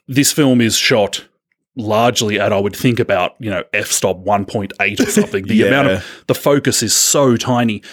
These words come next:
Speaker 1: And for image wankers,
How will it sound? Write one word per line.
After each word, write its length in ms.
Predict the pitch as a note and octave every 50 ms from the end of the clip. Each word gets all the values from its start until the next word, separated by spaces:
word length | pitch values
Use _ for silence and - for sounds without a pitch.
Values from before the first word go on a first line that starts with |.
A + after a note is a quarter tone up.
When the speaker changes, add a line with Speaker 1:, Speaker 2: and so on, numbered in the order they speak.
| - - - _ _ _ -
Speaker 1:
And 380 | C#3 C#3 C#3 C3+ C#3 C3+ A#2+ - - _ _ _ _ _ _ _ _ _
for 540 | - - - C#3+ C3+ C3 B2 A#2+ A#2 A#2+ - _ _ _ _ _ _ -
image 300 | C3 B2 B2 B2 A#2 A#2+
wankers, 520 | A#2+ A2+ G2+ F#2+ F#2 - G#2 A#2+ C3 -